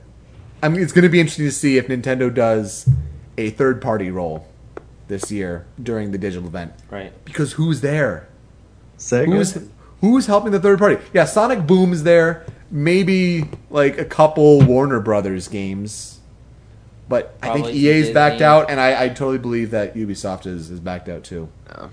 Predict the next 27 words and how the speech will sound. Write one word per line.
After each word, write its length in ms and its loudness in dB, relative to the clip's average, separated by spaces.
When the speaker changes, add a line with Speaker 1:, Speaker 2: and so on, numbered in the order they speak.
Speaker 3:
I 60 -4
hope, 180 2
Speaker 4:
and 160 -6
Speaker 3:
I 60 -2
hope 180 0
Nintendo 480 -2
just 160 -10
comes 180 -4
out 180 -2
there 120 -2
and, 140 -2
like, 100 -2
"We're 140 2
gonna 120 2
talk 140 2
about 240 0
third 260 -2
parties." 460 -4
<laughs> 180 -20
Fuck 540 2
third 380 2
parties. 420 2
<laughs> 40 6
Speaker 4:
Yeah, 220 0
Speaker 3:
We're 120 6
Speaker 4:
I, 40 2
Speaker 3:
done. 320 2